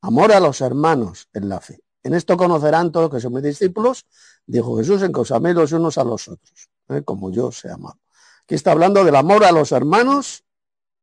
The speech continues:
en la verdadera doctrina. Lo que hemos aprendido también en esta, en este capítulo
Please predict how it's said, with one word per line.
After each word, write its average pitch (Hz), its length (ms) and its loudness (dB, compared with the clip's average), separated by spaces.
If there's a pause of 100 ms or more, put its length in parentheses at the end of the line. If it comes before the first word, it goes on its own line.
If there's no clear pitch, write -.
(600)
en 208 420 2
la 170 380 2
verdadera 165 500 4
doctrina. 123 480 -6 (1500)
Lo 147 60 2
que 165 60 6
hemos 202 180 4
aprendido 190 540 6
también 185 400 2
en 185 140 2
esta, 156 600 4
en 143 80 -2
este 147 260 -4
capítulo 214 880 4